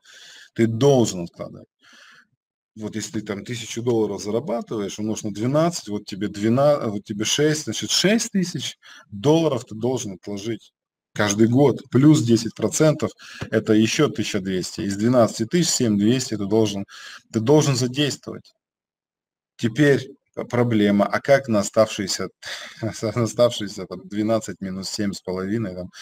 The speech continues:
это, это сколько? Это четыре, там, с половиной, как на нее прожить? На, зарабатываешь ч-, с тысячу, а на четыреста должен прожить.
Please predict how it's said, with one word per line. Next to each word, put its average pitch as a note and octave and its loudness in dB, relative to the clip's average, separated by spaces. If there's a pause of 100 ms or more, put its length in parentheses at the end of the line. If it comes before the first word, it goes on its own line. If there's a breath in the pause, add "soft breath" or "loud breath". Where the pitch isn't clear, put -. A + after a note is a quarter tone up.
(240 loud breath)
это, G2 -2
это F#2+ 4
сколько? F2 -6
Это - -8
четыре, A#2 4
там, G#2+ 0
с - 0
половиной, G2 -2
как A2 0
на G#2+ -2
нее F#2+ 0
прожить? F#2 -4
На, F2+ -6 (580 loud breath)
зарабатываешь G#2 2
ч-, - -4
с - -6
тысячу, A#2 -2
а F2 0
на F#2 -4
четыреста A#2+ -4
должен G2 -2
прожить. F2 -8